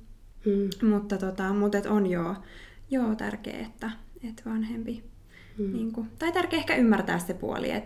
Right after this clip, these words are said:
Speaker 2: et, et lapsi mallintaa myös hyvin paljon sieltä,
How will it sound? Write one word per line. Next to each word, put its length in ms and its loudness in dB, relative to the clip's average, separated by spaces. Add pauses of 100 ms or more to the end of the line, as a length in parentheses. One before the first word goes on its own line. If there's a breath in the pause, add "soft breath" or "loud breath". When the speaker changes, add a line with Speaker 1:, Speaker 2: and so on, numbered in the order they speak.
Speaker 2:
et, 260 -8
et 180 -8
lapsi 280 -4
mallintaa 580 0
myös 260 -4
hyvin 240 -2
paljon 340 -2
sieltä, 320 -4